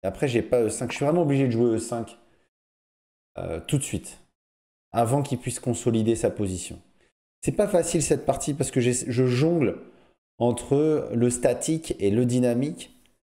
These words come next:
Donc je jongle entre la faiblesse long terme du roi noir sur les cases noires et le fait de pouvoir ouvrir les lignes quand même pour développer une attaque. Et donc du coup,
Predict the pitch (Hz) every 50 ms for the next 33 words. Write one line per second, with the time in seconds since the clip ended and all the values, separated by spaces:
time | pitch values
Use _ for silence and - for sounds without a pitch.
0 | _ - 98 92 92 92 104 113 120 120 139 156 143 123 117 117 101 - - -
1 | 123 110 104 107 - 127 120 110 120 123 120 120 - - 120 117 117 110 - 123
2 | 113 110 101 95 101 98 90 98 101 101 107 107 107 101 107 - - 92 82 82
3 | 80 95 90 85 85 101 101 101 113 123 139 156 160 165 160 - - - _ _
4 | _ _ _ _ _ - - - - - - - _ _ - 110 110 120 131 143
5 | 151 156 156 151 131 - - - 117 123 110 113 120 120 117 117 - - - -
6 | 143 151 156 160 160 156 147 123 104 98 113 110 107 - - 120 123 135 143 139
7 | 135 127 - 135 131 120 113 123 135 147 131 123 117 113 113 117 135 139 127 127
8 | 123 123 131 127 - 113 104 104 104 101 98 107 110 104 - - 123 113 101 98
9 | 98 95 95 - 123 - 131 123 - - - - 98 95 101 113 113 110 104 110
10 | 110 - 151 165 165 165